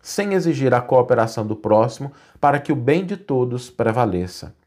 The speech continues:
Paz no coração e paz no caminho. Bem-aventurados os pacificadores, disse-nos Jesus, de vez que todos eles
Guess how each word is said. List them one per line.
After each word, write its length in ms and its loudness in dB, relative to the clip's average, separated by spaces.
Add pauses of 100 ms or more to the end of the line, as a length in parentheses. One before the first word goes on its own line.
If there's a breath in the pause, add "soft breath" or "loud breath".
(880 soft breath)
Paz 320 4
no 100 -6
coração 760 -2 (240)
e 80 -6
paz 360 2
no 80 -8
caminho. 480 -8 (600 soft breath)
Bem-aventurados 1040 2
os 160 -8
pacificadores, 1040 -2
disse-nos 480 -4
Jesus, 560 -6 (340 loud breath)
de 80 -4
vez 240 2
que 120 -4
todos 500 0
eles 340 0